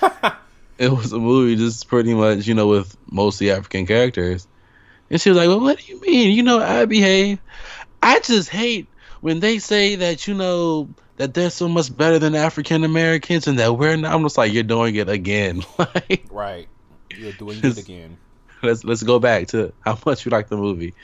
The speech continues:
Speaker 1: Yeah.
Speaker 2: Um,
Speaker 1: Concentrate
Speaker 2: but
Speaker 1: on
Speaker 2: yeah,
Speaker 1: that.
Speaker 2: that, that was an amazing conversation.
Speaker 1: That sounds good. And shout out to you, repping for all the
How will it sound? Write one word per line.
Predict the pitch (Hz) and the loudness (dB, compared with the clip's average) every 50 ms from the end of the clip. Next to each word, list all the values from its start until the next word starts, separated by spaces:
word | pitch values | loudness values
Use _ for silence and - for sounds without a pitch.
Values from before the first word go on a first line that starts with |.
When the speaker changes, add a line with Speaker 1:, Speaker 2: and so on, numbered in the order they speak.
| - - - - - | -20 -20 -20 -18 -14
Speaker 1:
Yeah. | 98 98 98 95 90 - | -14 -12 -12 -14 -8 -2
Speaker 2:
Um, | 87 95 95 92 92 92 90 90 90 85 - _ - - | 0 2 2 4 2 2 0 -2 -6 -10 -12 _ -20 -12
Speaker 1:
Concentrate | - 107 110 - 107 104 - 95 | -12 -12 -10 -10 -14 -10 -2 0
Speaker 2:
but | 98 101 | 0 2
Speaker 1:
on | 101 | 2
Speaker 2:
yeah, | 98 95 | 0 0
Speaker 1:
that. | 95 | 2
Speaker 2:
that, | 104 107 107 107 101 90 - - - - - - - - - - - - - - - - - - | 2 2 2 2 0 -4 -8 -20 -20 -20 -20 -20 -20 -20 -20 -20 -20 -20 -20 -20 -20 -20 -12 -2
that | 90 101 101 98 95 | 0 2 2 2 0
was | 101 92 92 | -2 -4 -4
an | 92 92 | -6 -6
amazing | 92 87 87 90 90 90 85 90 90 87 | -6 -6 -6 -6 -8 -8 -8 -8 -10 -10
conversation. | 85 - 87 87 87 87 90 - - 90 - - - - - - - - - - _ - - - - - - - - _ _ _ | -8 -8 -8 -8 -8 -10 -12 -14 -14 -14 -14 -14 -14 -14 -14 -14 -16 -16 -20 -20 _ -20 -20 -20 -20 -20 -20 -20 -20 _ _ _
Speaker 1:
That | - 101 107 110 | -20 -20 -18 -20
sounds | - - 135 131 131 127 120 | -18 -18 -16 -16 -14 -16 -16
good. | 101 120 139 143 127 107 | -12 -10 -10 -8 -8 -10
And | 101 98 | -12 -14
shout | - - - 110 117 123 127 | -16 -12 -10 -10 -10 -8 -10
out | 131 127 127 127 123 - | -10 -10 -10 -10 -12 -14
to | - 127 | -16 -14
you, | 120 123 131 131 120 | -14 -12 -12 -12 -10
repping | 107 107 113 - 113 107 101 | -10 -10 -10 -10 -12 -18 -14
for | - 107 104 | -12 -10 -8
all | 107 107 104 | -8 -10 -10
the | 104 101 95 95 98 95 | -10 -12 -10 -12 -12 -14